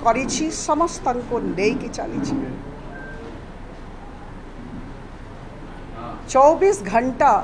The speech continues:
ମୋ କାର୍ଯ୍ୟାଳୟ କାମ କରିଛି, ଯଦି କହିବି ଅତ୍ୟୁକ୍ତି ହେବ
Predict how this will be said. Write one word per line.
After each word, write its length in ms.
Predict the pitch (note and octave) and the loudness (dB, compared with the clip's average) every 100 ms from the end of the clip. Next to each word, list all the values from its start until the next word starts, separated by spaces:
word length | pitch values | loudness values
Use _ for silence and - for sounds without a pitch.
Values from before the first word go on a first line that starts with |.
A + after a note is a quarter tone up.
| - | 0
ମୋ 140 | A3+ A#3+ A#3+ | 0 0 4
କାର୍ଯ୍ୟାଳୟ 520 | G#3+ G3+ A3+ A#3+ B3+ B3+ D4 - - - - - - - | 4 4 4 4 4 0 -6 -10 -12 -12 -14 -12 -12 0
କାମ 280 | A3 A3+ B3 C#4+ | 6 8 8 4
କରିଛି, 360 | C#4+ C4 C#4 C#4 | 6 2 0 -2
ଯଦି 240 | B3 A#3 | -2 0
କହିବି 340 | A3 G#3+ A#3+ B3 | 0 0 0 0
ଅତ୍ୟୁକ୍ତି 460 | A#3 A#3 A#3+ - B3 | 0 0 -6 -4 -2
ହେବ 140 | G3 | 0